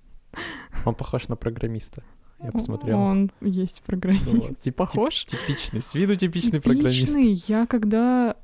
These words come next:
Speaker 2: увидела, я офигела.
Speaker 1: Нет, есть
Speaker 2: <laughs> Я
Speaker 1: два, есть два типа
Speaker 2: я
Speaker 1: программистов.
Speaker 2: просто
Speaker 1: Один в
Speaker 2: особо не
Speaker 1: засаленном, в
Speaker 2: встречалась.
Speaker 1: засаленной кофте
Speaker 2: Вот я
Speaker 1: такой,
Speaker 2: такой
Speaker 1: да,
Speaker 2: представляла.
Speaker 1: с крошками в бороде.
Speaker 2: Когда я пришла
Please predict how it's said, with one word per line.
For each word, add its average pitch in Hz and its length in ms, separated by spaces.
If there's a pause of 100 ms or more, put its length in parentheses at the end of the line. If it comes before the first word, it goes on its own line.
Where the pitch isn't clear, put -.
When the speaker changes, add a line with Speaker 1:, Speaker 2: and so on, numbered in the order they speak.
Speaker 2:
увидела, 240 520
я 202 360
офигела. 220 560
Speaker 1:
Нет, 233 280
есть 233 200
Speaker 2:
<laughs> - 20
Я 220 60
Speaker 1:
два, 151 220
есть 131 220
два 135 220
типа - 260
Speaker 2:
я - 40
Speaker 1:
программистов. 214 480 (140)
Speaker 2:
просто - 60 (120)
Speaker 1:
Один 269 120
в 240 40
Speaker 2:
особо 233 140
не 233 60
Speaker 1:
засаленном, 113 460
в 110 40
Speaker 2:
встречалась. 120 260
Speaker 1:
засаленной 107 420
кофте 170 400
Speaker 2:
Вот 294 80
я 302 60
Speaker 1:
такой, 113 240
Speaker 2:
такой 226 180
Speaker 1:
да, 247 420
Speaker 2:
представляла. 208 560 (200)
Speaker 1:
с - 120
крошками 117 520
в 107 80
бороде. 107 260
Speaker 2:
Когда 226 220
я 277 160
пришла 240 600